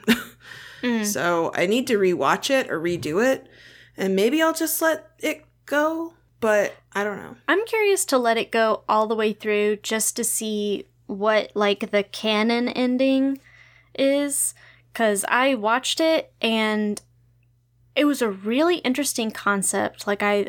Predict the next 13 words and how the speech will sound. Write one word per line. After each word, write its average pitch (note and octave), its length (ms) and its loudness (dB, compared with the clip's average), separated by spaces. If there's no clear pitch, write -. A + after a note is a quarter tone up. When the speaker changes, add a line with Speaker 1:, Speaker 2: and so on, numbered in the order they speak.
Speaker 2:
I G#3 80 0
think A#3+ 240 4
Speaker 1:
Mm-hmm. A#3+ 120 0
Speaker 2:
it G#3+ 60 2
was, F#3+ 200 -2
it G#3+ 80 2
was G3 120 0
cool, G#3 680 0
but A3 540 0
I G#3 100 -6
guess D4+ 380 0
I C4 120 2
just B3+ 400 -2